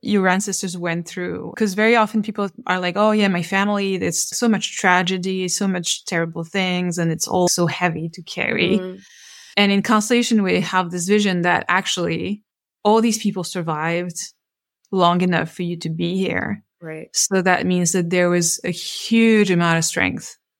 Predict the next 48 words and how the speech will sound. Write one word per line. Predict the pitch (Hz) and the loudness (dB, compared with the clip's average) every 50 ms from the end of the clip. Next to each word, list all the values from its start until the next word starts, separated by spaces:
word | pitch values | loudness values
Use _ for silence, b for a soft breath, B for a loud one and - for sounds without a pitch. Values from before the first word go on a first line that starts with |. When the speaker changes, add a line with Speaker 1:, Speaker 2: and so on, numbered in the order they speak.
| _ - | _ -6
Speaker 1:
'cause | 190 185 | -2 -2
otherwise | 180 180 180 170 160 165 | 0 0 0 0 0 0
they | 165 170 | 0 0
wouldn't | 165 170 165 165 160 147 | 0 0 0 -2 -2 -4
have. | 143 - - 73 - 214 208 - _ _ _ _ _ _ _ _ _ _ _ _ _ _ _ _ _ - | -4 -4 -4 -4 -4 -4 -8 -12 _ _ _ _ _ _ _ _ _ _ _ _ _ _ _ _ _ -2
And | - 196 190 | 0 2 2
that | 185 180 175 | 2 4 2
that | 180 - | 2 2
strength | - - - 185 180 175 175 | 0 0 0 0 2 2 0
is | 175 170 165 180 | 0 0 0 0
available | 180 165 185 190 208 175 160 - - | 0 2 2 2 2 2 0 -2 -4
to | 165 - - - | -4 -6 -6 -6
you | - - - 185 - _ _ _ _ _ _ _ _ _ | -6 -8 -8 -10 -12 _ _ _ _ _ _ _ _ _
because | - 170 165 - 165 160 | -10 -8 -6 -4 -2 0
you're | 170 165 160 160 | 2 2 2 2
their | 160 156 156 151 | 0 0 0 0
descendant. | 160 - - - 175 185 190 - - - _ _ _ _ _ B B B B B | 0 -2 -2 0 0 0 0 -2 -4 -6 _ _ _ _ _ B B B B B
Speaker 2:
Mm. | 196 196 196 196 196 196 190 185 | -20 -18 -16 -16 -14 -12 -4 0
Speaker 1:
And | 185 180 180 170 | 2 2 2 2
so | - - 190 | 0 0 4
that's | 180 196 196 202 - - | 4 4 4 4 2 2
a | 220 | 4
little | 214 233 269 | 4 4 6
bit | 277 262 233 | 6 4 4
what | 196 185 | 4 4
I'm | 180 175 175 175 | 2 2 2 0
hearing | 165 - - 208 202 202 190 185 185 180 | 0 2 4 4 4 6 4 4 2 2
and | 175 - | 0 0
what | - 170 170 | 2 0 2
you're | - - 165 | 2 0 0
saying | - - 185 185 185 190 | 0 0 0 2 2 2
about | 180 175 170 - - | 2 0 0 0 -2
hoodoo | 160 190 185 170 175 175 | -4 -4 -4 -2 0 0
and, | 170 170 165 | 2 2 2
like, | 165 - 92 | 0 0 0
that | 180 95 95 - - - _ _ - | 0 2 0 0 -2 -4 _ _ -4
kind | - 190 165 | -2 0 0
of | 165 | 0
strength's | - - - 180 170 - 170 - - | 0 0 0 0 -2 0 -2 -4 -4
coming | - - 185 170 180 170 170 | -2 0 0 2 2 2 2
to | 165 - - 175 | 0 -2 -2 0
you | 127 92 - | 0 0 -2
from | - - - 175 160 - - - 185 170 _ _ _ _ _ _ _ _ _ _ _ _ _ _ _ - - 208 | -4 -4 -2 0 0 0 0 0 -2 -6 _ _ _ _ _ _ _ _ _ _ _ _ _ _ _ 0 2 2
people | 214 202 190 | 2 2 2
who | 190 196 180 | 4 4 4
came | - 196 175 | 2 2 0
before | 165 165 - - 175 170 | 0 -2 -2 -2 -2 -2
you. | 165 160 160 170 | 0 0 -2 -2